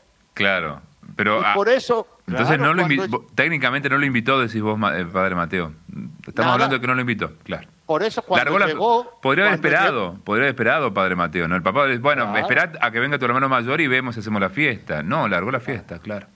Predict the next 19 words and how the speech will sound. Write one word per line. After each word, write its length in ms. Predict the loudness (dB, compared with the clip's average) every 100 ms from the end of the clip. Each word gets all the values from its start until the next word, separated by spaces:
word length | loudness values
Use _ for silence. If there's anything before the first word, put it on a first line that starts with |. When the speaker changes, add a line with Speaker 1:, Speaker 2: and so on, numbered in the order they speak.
| _ _ _ -20 -20 _ _ _ _ -2
Speaker 2:
Por 160 | 0
eso 200 | 2 0
cuando 320 | 0 0 0 -4
llega 320 | 0 2 0
el 80 | 0
mayor 380 | -2 0 -4
se 160 | -2 -6
tiene 280 | -6 -8 -6
que 120 | -4
informar, 520 | -6 -4 -4 -2 -4
dice, 200 | -4 -8
"¿Pero 160 | -6 -6
qué 140 | -4 -2
pasa 300 | -2 -2 -4
aquí?", 240 | -4 -8 -8 _ _ _ _ _
¿verdad? 300 | -6 -6 -6 -16 _ _ _
Y 140 | -2
un 140 | -2 0
criado 720 | 0 2 2 2 0 -2 -6